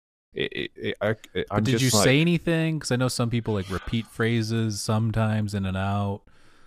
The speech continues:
Speaker 2: Um,
Speaker 1: Uh, no, I, <laughs> I think for the early part, nothing, and then I was breathing, and, um, I actually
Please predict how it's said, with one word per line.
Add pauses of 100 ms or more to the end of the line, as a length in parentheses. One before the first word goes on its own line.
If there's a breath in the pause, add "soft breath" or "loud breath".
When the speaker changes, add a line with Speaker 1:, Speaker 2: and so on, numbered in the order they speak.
(220 soft breath)
Speaker 2:
Um,
Speaker 1:
Uh, (680)
no,
I, (200)
<laughs>
I
think (1080 soft breath)
for
the
early
part,
nothing,
and
then
I
was
breathing, (960)
and,
um, (400 soft breath)
I
actually